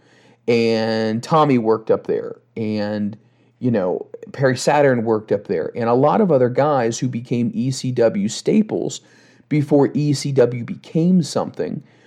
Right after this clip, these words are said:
uh, worked many different Northeast promotions. So there was that, that six degrees of, uh, of Kevin Bacon I was talking about. So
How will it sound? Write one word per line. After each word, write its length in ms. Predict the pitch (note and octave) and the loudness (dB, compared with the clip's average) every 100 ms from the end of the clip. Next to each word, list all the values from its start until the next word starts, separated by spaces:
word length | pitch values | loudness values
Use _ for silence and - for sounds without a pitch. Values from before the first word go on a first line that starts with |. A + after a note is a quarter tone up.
| _ _ - | _ _ -2
uh, 260 | A2 A2 - - - | 2 2 0 -10 -8
worked 640 | C#3 D#3+ A3+ - - - _ - | 2 6 6 4 -8 -18 _ -4
many 380 | D3 D3 G3 E3+ | 2 4 6 4
different 300 | C3 G#2 B2 | 2 0 0
Northeast 460 | A2+ A2+ A2 - | 0 0 -4 -4
promotions. 680 | - G2 - - - - - _ _ - | -6 -6 -8 -10 -14 -14 -20 _ _ -6
So 120 | C3+ | 4
there 160 | C#3 D3 | 6 6
was 160 | C#3+ | 4
that, 400 | C#3+ A#2+ G#2 - | 4 4 2 -2
that 180 | G#2 B2 | -4 -4
six 240 | - C#3 | -4 -6
degrees 340 | - C3 B2 A#2 | -6 -2 -2 -2
of, 220 | G#2+ A2 | -6 -2
uh, 180 | D#2+ C#2+ | 0 0
of 160 | - - | -4 -4
Kevin 300 | - A2+ G#2+ | -2 0 2
Bacon 340 | A2+ D#3 - | 0 0 -2
I 80 | D2 | -4
was 140 | C#2 C3 | -6 -6
talking 340 | - - - | -6 -6 -8
about. 340 | - C2 - _ _ _ _ _ | -8 -6 -8 _ _ _ _ _
So 500 | - D#3+ C#3 D#3 - | 0 6 6 4 0